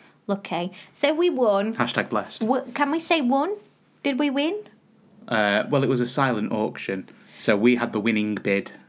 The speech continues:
Speaker 1: So we won a trip to Paris on the silent auction. We didn't intend to win. We thought people would outbid us. We hoped that people would outbid us.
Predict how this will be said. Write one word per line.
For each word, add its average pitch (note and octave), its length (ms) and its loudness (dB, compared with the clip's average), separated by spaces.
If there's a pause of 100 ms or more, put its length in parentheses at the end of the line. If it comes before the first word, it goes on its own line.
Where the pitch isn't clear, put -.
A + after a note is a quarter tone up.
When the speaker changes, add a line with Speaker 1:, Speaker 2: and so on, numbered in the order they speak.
(720)
Speaker 1:
So C4 460 2
we D4+ 180 2
won B3 220 4
a A#3 60 2
trip - 300 -2
to - 80 -6
Paris F#3 520 -2
on F#3+ 260 0
the F#3+ 120 2
silent F#3+ 640 0
auction. F#3 600 0
We A3+ 120 2
didn't C#4 220 0
intend A#3 500 2
to F#3+ 120 -2
win. F3+ 280 0
We G3+ 140 2
thought G3 340 -2
people G3+ 380 -2
would F#3+ 180 0
outbid F3 460 0
us. E3 260 -4
We G#3 200 0
hoped - 500 -2
that - 200 -8
people F#3 340 -4
would F3 180 -6
outbid E3+ 460 -6
us. - 300 -10